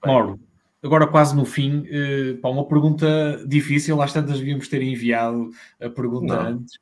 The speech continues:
Speaker 2: era o que faltava.
Speaker 1: Eh, mas consegues dizer o teu onze, eh, preferido do Benfica? Eh,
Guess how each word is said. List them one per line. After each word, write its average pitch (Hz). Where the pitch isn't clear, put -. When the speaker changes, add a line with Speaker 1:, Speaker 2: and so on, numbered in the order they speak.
Speaker 2:
era -
o -
que 120
faltava. 123
Speaker 1:
Eh, 117
mas 135
consegues 170
dizer 156
o 151
teu 143
onze, 131
eh, 117
preferido 117
do 117
Benfica? 117
Eh, 110